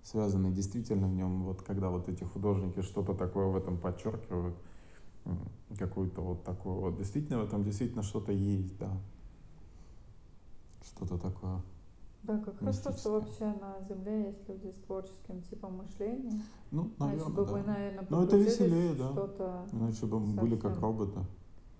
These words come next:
Speaker 2: мрачное.
Speaker 1: Ну да.
Speaker 2: Вот. Это так здорово, что есть какое-то, это,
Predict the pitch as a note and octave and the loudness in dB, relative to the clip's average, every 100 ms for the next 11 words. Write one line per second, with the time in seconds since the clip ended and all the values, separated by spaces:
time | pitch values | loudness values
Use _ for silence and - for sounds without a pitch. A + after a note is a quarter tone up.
0 | - - - - - G3 F#3 - G3 F#3 | -18 -18 -18 -16 -10 -8 -8 -8 -10 -8
1 | F#3 - - B2+ C3+ A#2 A#2+ C3 - - | -8 -12 -6 -2 -2 -2 -4 -6 -12 -16
2 | - - - - - - - - F#3+ F#3+ | -18 -18 -18 -18 -16 -18 -18 -14 -12 -8
3 | F3+ F3 - - - - - - - - | -8 -10 -14 -18 -16 -16 -14 -16 -16 -16
4 | - - - - - - - - G3+ F#3+ | -16 -16 -16 -14 -14 -14 -16 -8 -6 -6
5 | G3 F3+ F3 E3+ E3 E3+ F3 - F#3+ F#3+ | -6 -8 -4 -2 -2 -6 -10 -12 -12 -12
6 | F#3+ F#3 - - - - - F#3+ F#3 - | -12 -14 -18 -18 -18 -16 -10 -8 -8 -10
7 | F#3+ F#3 - - F#3+ | -12 -12 -12 -10 -8